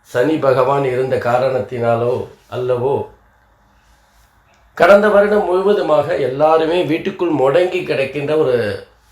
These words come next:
சூழ்நிலை ஏற்பட்டு விட்டது. அது நல்லதுக்கா கெட்டதுக்கான்னு நீங்க பார்க்கறத விட,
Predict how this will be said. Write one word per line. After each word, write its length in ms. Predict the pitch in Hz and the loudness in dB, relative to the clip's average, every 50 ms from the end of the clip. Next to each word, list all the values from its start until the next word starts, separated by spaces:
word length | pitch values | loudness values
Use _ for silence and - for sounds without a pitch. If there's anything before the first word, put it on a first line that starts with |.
| _ _ _ _ _ _ _ _ _ _ _ _ _ _ - | _ _ _ _ _ _ _ _ _ _ _ _ _ _ -18
சூழ்நிலை 460 | - - 185 196 170 165 160 143 131 120 | -10 -4 -2 2 4 4 4 4 4 2
ஏற்பட்டு 400 | 120 123 104 101 113 104 - 104 | 0 -2 -2 -4 -6 -10 -8 -8
விட்டது. 340 | 98 98 98 - 98 87 - - - _ _ _ _ _ _ _ _ _ _ _ _ _ _ _ _ _ _ _ _ _ _ | -10 -10 -10 -10 -12 -14 -16 -16 -20 _ _ _ _ _ _ _ _ _ _ _ _ _ _ _ _ _ _ _ _ _ _
அது 160 | 123 139 151 160 | 0 4 4 4
நல்லதுக்கா 600 | 151 139 139 160 170 190 196 180 - - 160 156 151 139 113 - - - | 6 4 2 2 2 2 2 0 0 2 4 4 4 4 2 -2 -6 -8
கெட்டதுக்கான்னு 760 | - 139 135 - 160 143 143 139 - 143 139 139 143 139 131 | -8 -8 -6 -4 -4 -4 -4 -4 -4 -2 -2 -2 -2 -2 -4
நீங்க 160 | 123 120 117 - | -2 -4 -2 -2
பார்க்கறத 460 | - 120 123 123 - 131 117 104 113 113 | 0 0 0 0 0 -2 -4 -2 -2 -2
விட, 160 | 107 107 - | -2 -2 -2